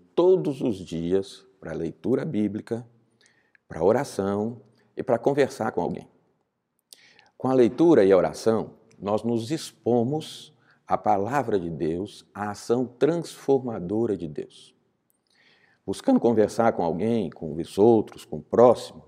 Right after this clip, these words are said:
a gente se dispõe a ser instrumento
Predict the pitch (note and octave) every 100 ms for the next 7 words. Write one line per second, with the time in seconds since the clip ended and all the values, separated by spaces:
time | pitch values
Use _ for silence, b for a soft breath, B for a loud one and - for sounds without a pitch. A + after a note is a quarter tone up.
0 | _ b b b G2 G#2 C3 - C#3 D#3
1 | D#3+ - - G#2 A#2 C3 - b b _
2 | A#2+ B2 - G#2+ A2+ A2+ - C3+ - D3+
3 | D3 D3 F3+ E3 - D2